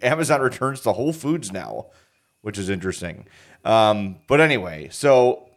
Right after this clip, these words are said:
anyway, no luck. So we're at Target yesterday. Addie needs something for, uh, a school rehearsal or something. So I'm like, "Well, I'm gonna go check out the jeans here." So I go to the Goodfellow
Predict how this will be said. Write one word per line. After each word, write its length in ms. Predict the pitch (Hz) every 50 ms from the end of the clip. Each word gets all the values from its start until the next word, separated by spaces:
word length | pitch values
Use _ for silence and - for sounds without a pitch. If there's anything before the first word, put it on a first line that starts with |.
| _ _
anyway, 320 | 135 131 113 101 92 95
no 220 | 95 98 127 156 196
luck. 340 | 190 143 113 110 110 - - -
So 180 | - - 127 123
we're 140 | 127 139
at 80 | 139 135
Target 300 | - 156 165 160 151 123
yesterday. 440 | 110 107 101 - 95 92 92 95 90
Addie 220 | 95 107 110 110
needs 220 | 104 107 101 87 -
something 260 | 107 95 92 98 95
for, 380 | 87 - 101 92 90 87 87
uh, 240 | 85 85 82 82 87 -
a 80 | 95
school 380 | 95 - - 101 92 90 87 82
rehearsal 420 | 87 82 80 95 95 90 82 85
or 140 | 90 85 80
something. 400 | - 92 82 80 87 85 82 80 _ _ _ _ _ _ _ _ _
So 460 | - - - 117 107 107 104 104 101
I'm 120 | 98 98
like, 140 | 107 107 101
"Well, 140 | - 120 127
I'm 60 | 143
gonna 160 | 151 143 135
go 100 | 117 123
check 220 | 113 - - 113 95
out 140 | 104 95 85
the 60 | 90
jeans 280 | 80 95 92 87 80
here." 200 | - - 58 - 92
So 120 | - 117
I 60 | 113
go 240 | 104 - 131 139 147
to 60 | 139 123
the 100 | 110 107
Goodfellow 840 | 90 - - 165 160 - - - 113 95 95 85 62 - - - -